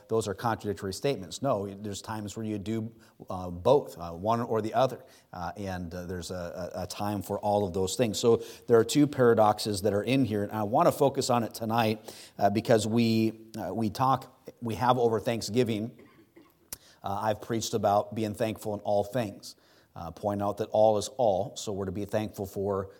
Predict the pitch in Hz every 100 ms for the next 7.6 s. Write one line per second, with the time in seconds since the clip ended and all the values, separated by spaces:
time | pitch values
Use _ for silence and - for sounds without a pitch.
0 | - 90 92 117 117 127 131 127 135 127
1 | 127 131 139 - 95 87 95 92 95 92
2 | 90 - 90 87 98 107 107 113 110 113
3 | 110 101 110 123 - - - - 95 110
4 | 104 107 - - 151 151 107 113 113 107
5 | 107 98 - 143 135 117 92 - 101 104
6 | 117 120 120 110 127 113 101 95 - 98
7 | 92 - 92 107 120